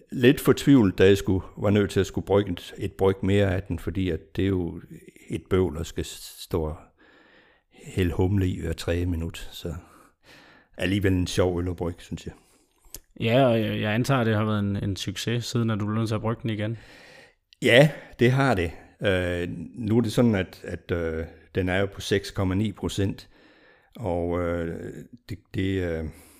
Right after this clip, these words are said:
Speaker 1: gør jo, at, at folk her i baren ikke, ikke drikker så meget af den. De er, er mere til de lidt lavere styrker, også fordi at vi ligger ude på landet, så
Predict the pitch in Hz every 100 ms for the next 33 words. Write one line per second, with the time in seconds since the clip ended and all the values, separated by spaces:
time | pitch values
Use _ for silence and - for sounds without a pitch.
0 | _ _ _ _ _ _ _ _ _ _
1 | _ _ 92 90 101 82 78 - - 85
2 | - - _ - 107 - - 113 90 80
3 | 87 80 76 82 - 107 - - 117 95
4 | - 90 87 87 - - - 90 85 87
5 | 87 82 87 82 - - 92 92 85 80
6 | 82 87 95 92 - 82 85 76 - -
7 | 92 - 90 87 92 90 80 - 98 101
8 | 85 - - - - _ - 87 - 90
9 | 90 80 - - 85 87 90 92 92 90
10 | 95 95 90 92 78 73 -